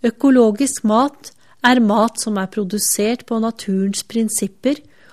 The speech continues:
og bygger på det naturlige samspillet i naturen. For at mat skal kunne kalles økologisk, må visse krav være oppfylt. Frukt,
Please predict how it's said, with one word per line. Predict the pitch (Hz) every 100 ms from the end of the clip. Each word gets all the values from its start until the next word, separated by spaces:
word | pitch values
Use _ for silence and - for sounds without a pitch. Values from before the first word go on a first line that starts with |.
| _
og | 254 247
bygger | 294 208 202 180
på | 208
det | 208 226
naturlige | 254 - 208 185 196 226
samspillet | - 285 196 - - 175 190 -
i | 190 180
naturen. | 185 - 156 165 180 - _ _ _ _ _ - -
For | - 226
at | 254 254
mat | 208 214 277 302 - _ -
skal | - 202
kunne | - 202 214
kalles | - 254 185 165 185
økologisk, | - 220 196 180 226 311 - - - _ -
må | 226
visse | 233 262 - 226
krav | - 190 185 220 247 254
være | 196 180
oppfylt. | - - - 170 - - - _ _ _ _ _ _ _ _ _ _ _ _
Frukt, | _ - 240 302 - - -